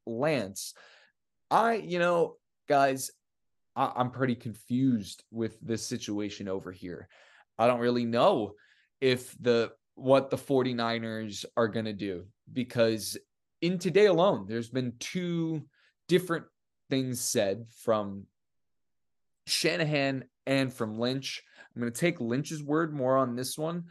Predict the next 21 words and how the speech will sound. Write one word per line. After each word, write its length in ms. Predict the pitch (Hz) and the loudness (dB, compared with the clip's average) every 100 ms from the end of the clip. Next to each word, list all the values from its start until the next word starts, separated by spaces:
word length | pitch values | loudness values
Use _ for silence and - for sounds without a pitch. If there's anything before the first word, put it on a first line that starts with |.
| - - _ - | -18 -20 _ 2
Um, 300 | 120 117 123 | 4 4 2
and, 300 | 123 120 117 _ _ | 0 -2 -12 _ _
you 100 | 147 | -4
know, 280 | 113 98 101 - _ | -2 -4 -6 -16 _
another, 580 | 139 160 226 240 - - _ _ 135 | 0 2 4 2 -2 -12 _ _ 0
the 140 | 151 | 2
only 240 | 196 269 | 4 2
one 140 | 247 196 | 2 2
that 100 | 151 | 2
was 120 | 117 | -2
really 400 | 92 113 147 147 | -2 2 4 2
clear 300 | 127 131 120 | 0 -2 0
to 60 | 113 | 0
me 180 | 110 110 | -2 -4
was 240 | 107 101 95 _ _ _ - | -6 -8 -16 _ _ _ -2
John 300 | 131 120 110 | 2 2 0
Lynch. 260 | 90 95 | -8 -10
And 160 | 95 98 | -12 -6
John 240 | 113 135 | -4 -4
Lynch 260 | 135 123 - | -4 -8 -4
said 280 | 113 107 | 0 0